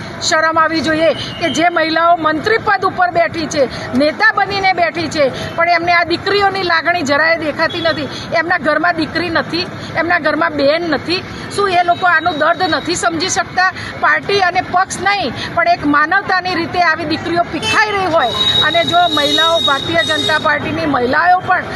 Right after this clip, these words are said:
ચૂપ બેઠી હોય, તો એ ખરેખર શરમની વાત છે. આજે અમે કોંગ્રેસનું, મહિલા કોંગ્રેસની બહેનો એના માટે આવ્યા છીએ અને દીકરીને મળીને આવ્યા છીએ. દીકરીની હાલત ખૂબ ગંભીર છે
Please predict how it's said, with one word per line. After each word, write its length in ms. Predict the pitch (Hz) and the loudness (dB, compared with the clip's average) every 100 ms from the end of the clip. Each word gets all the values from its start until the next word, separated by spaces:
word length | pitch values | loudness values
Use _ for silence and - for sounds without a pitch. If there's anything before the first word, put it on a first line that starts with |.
| - - 359 | -8 -4 -2
ચૂપ 240 | 359 349 | 0 0
બેઠી 320 | 320 302 359 | 0 0 0
હોય, 260 | 349 359 247 - - | 2 2 0 -8 -4
તો 60 | 330 | 0
એ 100 | 320 | 0
ખરેખર 420 | - 285 294 311 | 0 0 0 -2
શરમની 480 | - 269 254 247 233 | 0 0 0 0 0
વાત 180 | 220 196 | -2 -4
છે. 500 | - 202 196 - - | -6 -6 -8 -4 -2
આજે 200 | 277 320 | 0 0
અમે 160 | 330 | 0
કોંગ્રેસનું, 640 | 339 294 294 330 320 349 330 | 0 0 2 0 0 0 2
મહિલા 280 | 262 294 | 0 0
કોંગ્રેસની 520 | 320 311 302 320 320 311 | 0 0 0 -2 -4 -2
બહેનો 420 | 277 262 330 381 - - - | 0 2 2 0 -6 -10 -4
એના 280 | 294 311 330 | 0 0 0
માટે 320 | 311 285 339 | 0 -2 0
આવ્યા 320 | 302 247 285 | 0 2 0
છીએ 320 | 294 320 370 370 | 0 -2 -2 -4
અને 480 | - - 302 311 | -6 -4 0 0
દીકરીને 460 | 294 269 330 302 311 | 0 -2 -2 -2 0
મળીને 440 | 262 262 330 330 | 2 2 2 2
આવ્યા 220 | 302 302 285 | 2 0 -2
છીએ. 180 | 349 | -4
દીકરીની 420 | 311 269 285 285 294 | -4 -4 -4 0 0
હાલત 240 | 262 277 - | 0 -2 -4
ખૂબ 120 | 311 269 262 | -4 -2 0
ગંભીર 360 | 233 214 294 | 0 0 -2
છે 240 | - 269 | -2 -4